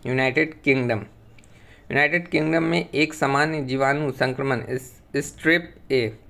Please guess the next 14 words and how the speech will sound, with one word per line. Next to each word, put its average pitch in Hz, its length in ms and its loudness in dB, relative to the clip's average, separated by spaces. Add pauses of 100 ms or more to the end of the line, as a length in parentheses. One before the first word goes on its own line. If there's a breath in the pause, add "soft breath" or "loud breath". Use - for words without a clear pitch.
(460 soft breath)
से 147 200 4
कम 165 360 2
से 170 140 0
कम 143 260 0
छः 156 280 0
बच्चों 143 340 2
की 135 160 -2
मौत 123 380 0
हो 147 120 0
गई 147 180 0
है। 160 140 0
जब 131 200 -2
बैक्टीरिया 135 500 0 (260)
रक्त 135 340 0